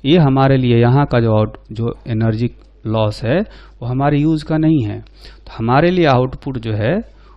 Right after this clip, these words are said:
वो सिर्फ एक्सटर्नल रेजिस्टेंस वाला है, ये आउटपुट है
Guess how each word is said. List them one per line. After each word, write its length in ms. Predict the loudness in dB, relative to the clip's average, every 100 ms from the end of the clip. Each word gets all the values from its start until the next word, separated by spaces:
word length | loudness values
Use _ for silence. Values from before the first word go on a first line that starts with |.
| -16
वो 220 | -8 -6 -6
सिर्फ 280 | -6 -8 -6
एक्सटर्नल 680 | -8 -8 -6 -2 0 0 0
रेजिस्टेंस 540 | -4 -6 -6 -8 -6
वाला 260 | -10 -10 -14
है, 200 | -18 -20 -20 -8
ये 100 | -2
आउटपुट 480 | -2 -4 -8 -8 -4
है 180 | -4